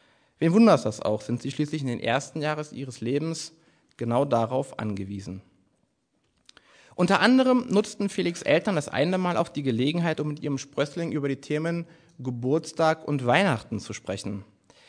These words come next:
Themen, mit denen er in Kürze unmittelbar konfrontiert werden würde, denn die Einschulung stand vor der Tür.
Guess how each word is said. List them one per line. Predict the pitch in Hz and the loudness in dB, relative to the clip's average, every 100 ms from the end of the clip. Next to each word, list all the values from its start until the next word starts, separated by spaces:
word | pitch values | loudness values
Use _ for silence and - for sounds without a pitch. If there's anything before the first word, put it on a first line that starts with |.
| - _ | -20 _
Themen, | - 202 226 220 220 | 2 6 6 4 0
mit | 143 143 | -4 2
denen | 147 160 | 2 2
er | 139 139 | 0 0
in | 123 | -2
Kürze | - 170 190 - 214 202 - - _ | -2 0 0 -2 -4 -4 -10 -20 _
unmittelbar | 170 208 190 190 160 131 139 143 | -2 -2 -2 -4 0 4 2 2
konfrontiert | 143 143 151 147 - 165 120 | -6 -4 -6 -6 -4 -6 0
werden | 110 107 98 | -2 -2 -4
würde, | 104 147 202 - - _ _ _ _ - | -2 0 -2 -6 -20 _ _ _ _ -12
denn | 175 180 185 - 202 | -6 -6 -6 -8 -4
die | - | 2
Einschulung | 135 110 113 101 - | 4 2 -2 -6 -6
stand | 101 - | -8 -8
vor | 95 | -8
der | 95 - | -8 -8
Tür. | 101 | -12